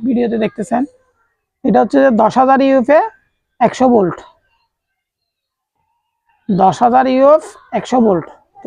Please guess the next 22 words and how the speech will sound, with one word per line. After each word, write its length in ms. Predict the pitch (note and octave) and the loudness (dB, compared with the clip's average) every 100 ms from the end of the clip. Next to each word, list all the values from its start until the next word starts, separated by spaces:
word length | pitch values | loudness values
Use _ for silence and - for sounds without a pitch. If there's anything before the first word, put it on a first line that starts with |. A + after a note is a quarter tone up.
| F#3 | -4
দেখতেছেন 380 | G#3 - D4 C#4 | -4 -2 -2 0
already, 380 | B3 A3 A3 G3 A#3+ _ _ _ _ | 0 2 0 -2 -4 _ _ _ _
তো 40 | B3 | -2
আমি 200 | A#3 B3+ B3 | 2 4 2
already 280 | A#3+ B3 A#3+ | 2 0 0
মিটার 240 | A3+ C4 B3 | 0 0 0
লাগাইছি, 460 | A#3+ A3+ - B3 A#3+ D4 - | 2 0 0 0 0 -2 -12
আমার 240 | D#4 A3+ A3+ | -6 0 2
বোল্ট 260 | G3+ A#3 G#3+ | 2 2 2
মিটার, 260 | A3 G3 A#3 | 0 0 0
ক্লাম 260 | G#3 A3 A3+ | 0 0 2
মিটার 260 | A#3 A3+ A#3+ | 0 0 0
সবগুলা 500 | - A3 A3 A3+ B3 | 0 0 0 0 2
লাগানো 380 | A#3+ G3+ G#3+ A3 G#3+ | 0 0 0 2 2
আছে। 180 | A#3+ C4+ _ _ _ _ _ - | 0 -4 _ _ _ _ _ -2
তো 100 | C#4 C4 C#4 - | 2 2 0 -4
আজকে 280 | B3 A3 - A#3 | -4 -4 -2 0
দেখাবো 340 | A#3 B3 C#4+ | 2 0 0
যে 140 | C4+ E4+ - | 2 0 2
এই 120 | D4 | 2
মোটরটা 440 | B3 B3 C4+ B3 C4+ | 4 2 0 -2 -4
চালাই। 340 | B3 A3+ F#3 | 0 -2 -2